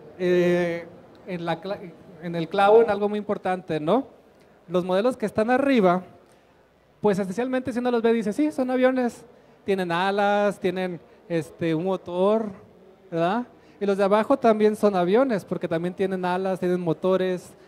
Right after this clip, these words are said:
tienen espacio para que los pasajeros estén en principio. Pero, ¿cuál es la diferencia? Pues es muy sencilla, ¿no? Si a lo mejor yo quisiera poner a, a volar esto, pues no vuelan los de arriba, mientras que los de abajo sí vuelan aunque sean de escala, ¿no?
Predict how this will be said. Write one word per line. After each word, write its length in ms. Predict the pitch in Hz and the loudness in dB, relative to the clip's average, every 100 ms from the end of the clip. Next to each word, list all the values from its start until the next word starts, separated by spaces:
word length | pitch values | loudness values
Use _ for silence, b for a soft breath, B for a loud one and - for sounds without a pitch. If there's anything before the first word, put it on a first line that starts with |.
| _ | _
tienen 220 | 175 175 | -4 -2
espacio 440 | 175 - 170 180 180 | -6 -2 -2 0 -2
para 400 | 180 160 147 139 | 0 0 0 -2
que 440 | 165 151 147 143 | -2 0 0 -2
los 140 | 143 143 | -4 -6
pasajeros 560 | 143 160 170 175 175 | -6 -6 -2 -2 -2
estén 420 | 160 - 185 185 | -6 -6 -4 -2
en 80 | 180 | -4
principio. 640 | 156 156 151 202 202 202 196 - B B B B B - | -6 -8 -4 -4 0 0 -2 -10 B B B B B 2
Pero, 340 | 208 196 196 - | 4 6 2 -6
¿cuál 180 | - 214 | -2 -2
es 60 | 262 | 0
la 80 | 254 | -2
diferencia? 540 | 247 254 262 247 285 | -2 2 2 2 -2
Pues 180 | 269 190 | 0 -2
es 140 | 196 | -4
muy 140 | 202 196 | -4 -4
sencilla, 560 | 196 - 277 214 156 | -4 -2 -2 0 0
¿no? 280 | 165 202 285 B B B B - - | 2 2 2 B B B B -20 -6
Si 80 | 208 | 0
a 60 | |
lo 100 | 190 | 0
mejor 320 | 185 196 233 233 | 0 0 0 0
yo 180 | 254 | -2
quisiera 400 | 254 254 233 240 | -2 -2 2 2
poner 240 | 233 220 226 | 2 2 0
a, 200 | 233 214 196 - - | -4 -8 -14 -20 -6
a 80 | 185 | 0
volar 320 | 180 202 220 | 0 0 2
esto, 500 | 240 233 - 254 269 - - - - - | 2 0 2 6 6 2 -14 -20 -20 -2
pues 140 | 202 | 0
no 120 | 202 | 2
vuelan 580 | 214 202 254 247 196 196 - | 2 2 2 2 0 -4 -8
los 160 | 180 180 | -2 0
de 80 | 175 | 2
arriba, 500 | 170 220 240 196 185 - _ _ | 0 0 2 0 -2 -12 _ _
mientras 240 | 196 185 156 | -6 -6 -6
que 80 | 180 | -6
los 100 | 175 | -2
de 80 | |
abajo 320 | 180 190 185 208 | 0 0 0 -2
sí 140 | 220 | 0
vuelan 320 | 202 202 202 | 0 0 0
aunque 240 | 196 185 165 | -4 -8 -8
sean 140 | 175 | -6
de 60 | 165 | -8
escala, 400 | - 262 240 156 | -6 -4 -2 -2
¿no? 220 | 185 | -2